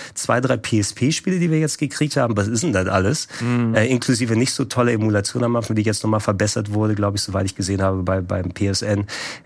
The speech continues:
Speaker 1: Ähm, das ist nicht so geil dann letzten Endes. Da habe ich viel mehr noch auf meine P S drei, muss ich sagen, wo sie sich tatsächlich so ein bisschen geschert haben und mal, „Oh cool, jetzt gibt's ein Chrono Cross“, bevor es dann die Remaster gegeben hat, was ich mir für fünf Euro holen kann.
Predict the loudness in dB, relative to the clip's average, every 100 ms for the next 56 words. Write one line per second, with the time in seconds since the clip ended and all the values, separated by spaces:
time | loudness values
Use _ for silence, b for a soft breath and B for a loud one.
0 | -2 0 2 2 0 0 -4 -10 -14 -14
1 | -12 -6 -4 -2 -2 -2 0 2 0 -2
2 | -2 -2 0 -2 -2 -2 0 2 2 0
3 | 0 2 2 2 0 0 0 0 0 0
4 | 2 0 0 -2 -4 0 0 2 0 -2
5 | -2 -2 0 0 0 0 0 0 0 0
6 | 0 2 2 2 2 0 0 -2 -2 B
7 | B B 2 4 4 2 0 -2 0 2
8 | 4 2 0 0 -2 0 0 2 0 0
9 | 0 0 -4 -2 0 0 -2 -2 0 0
10 | 2 2 2 2 0 -2 -2 0 0 0
11 | -2 -2 -2 -2 -2 -2 -2 0 0 2
12 | 2 2 0 -2